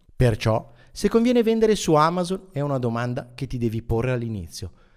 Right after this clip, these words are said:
prima di fare o di farti fare da un professionista tutte le valutazioni, ma anche alla fine, una volta che hai davanti agli occhi tutta l'analisi della situazione. Bene, siamo arrivati alla fine di questo podcast e gli argomenti trattati sono stati davvero molti.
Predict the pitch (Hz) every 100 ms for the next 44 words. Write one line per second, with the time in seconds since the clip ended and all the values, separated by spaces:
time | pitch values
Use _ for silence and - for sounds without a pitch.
0 | _ - 233 220 180 - 160 160 151 135
1 | - - 135 127 - 127 123 123 131 151
2 | 127 113 110 - 104 113 107 104 - -
3 | _ 120 117 113 110 107 104 104 - 92
4 | 87 87 - _ - - 180 185 175 165
5 | 139 - 135 147 - - 147 160 165 156
6 | 143 123 123 135 127 117 107 92 - -
7 | 98 _ - 139 120 104 98 98 104 104
8 | 151 127 107 87 - 104 101 - 92 80
9 | 80 _ _ _ _ _ - 113 92 87
10 | - _ _ _ _ - 214 220 226 220
11 | 202 185 214 202 165 139 123 123 - 87
12 | - 92 - - - 123 123 113 117 127
13 | 131 120 95 - 98 101 123 - - 101
14 | - 98 95 110 104 101 101 104 82 -
15 | 92